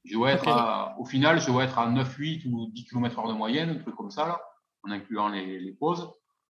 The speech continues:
Speaker 1: Et des fois, je me fais des séries de, de trois mille mètres ou quatre mille mètres, euh, trois ou quatre fois, avec, euh, deux minutes de recul. Des fois, je tombe à mille six cents mètres.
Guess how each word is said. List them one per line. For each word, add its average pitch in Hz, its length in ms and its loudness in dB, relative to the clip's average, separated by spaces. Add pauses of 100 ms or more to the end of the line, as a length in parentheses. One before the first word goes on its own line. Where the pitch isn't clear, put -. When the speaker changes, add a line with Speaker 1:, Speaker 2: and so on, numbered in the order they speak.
(280)
Speaker 1:
Et 110 280 2
des 131 120 4
fois, 151 220 4
je 151 100 -2
me 135 80 2
fais 135 140 0
des 131 120 2
séries 135 340 0
de, 135 80 0 (1040)
de 110 140 -8
trois 127 120 0
mille 123 140 2
mètres 123 340 0
ou 113 40 -2
quatre 113 200 -2
mille 104 140 0
mètres, 117 280 -2
euh, 110 280 0
trois 117 160 2
ou 107 40 -2
quatre 101 200 -6
fois, 120 360 6
avec, 104 280 -2
euh, 95 80 -4
deux 101 100 -4
minutes 104 240 -6
de 101 80 -10
recul. 131 420 -2 (140)
Des 302 60 -12 (680)
fois, 113 120 2
je - 40 -6
tombe 117 160 2
à 117 60 2
mille 120 120 6
six - 140 -4
cents 110 180 2
mètres. 151 300 2